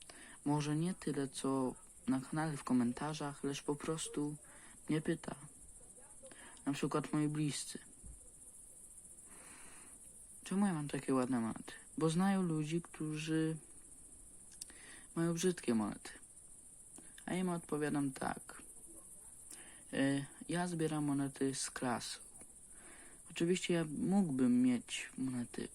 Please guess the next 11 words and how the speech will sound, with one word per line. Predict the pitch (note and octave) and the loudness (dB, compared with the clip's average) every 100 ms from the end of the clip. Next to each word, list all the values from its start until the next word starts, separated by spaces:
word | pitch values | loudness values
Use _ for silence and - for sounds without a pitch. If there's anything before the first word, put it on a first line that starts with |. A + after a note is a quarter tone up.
| - | -4
poobdzierane | C3+ B2 B2 A#2 A#2 B2 C3 B2+ B2 | 2 2 2 0 0 2 2 0 -2
z, | - - - - - - | -2 -2 -2 -4 -10 -4
z | - | -2
krzywym | - - A#2 A2+ | 0 2 4 4
rantem, | A2+ A#2 B2+ C3 B2 A#2+ - - - - - - - - - - - - - - - - - - - - - - - - | 2 2 2 2 2 0 -4 -18 -16 -18 -18 -18 -20 -20 -20 -20 -20 -20 -10 -4 2 2 2 -6 -10 -16 -14 -16 -12 -6
porysowane | C#3 C3 C3 - A#2 C3 C#3+ C3+ C#3+ - - - - - - - - | 0 2 2 4 4 6 6 4 0 -8 -10 -12 -18 -20 -20 -18 -6
z | C3 | 2
brzydką | C3 - A#2+ | 4 4 0
patyną, | - A#2 - B2+ C3 C#3 - - - - - | 0 -2 2 2 2 -2 -8 -20 -20 -18 -10
ale | D#3 D#3 D3+ | -6 -4 -4
ja, | D#3 D#3 D#3+ | -4 -4 -4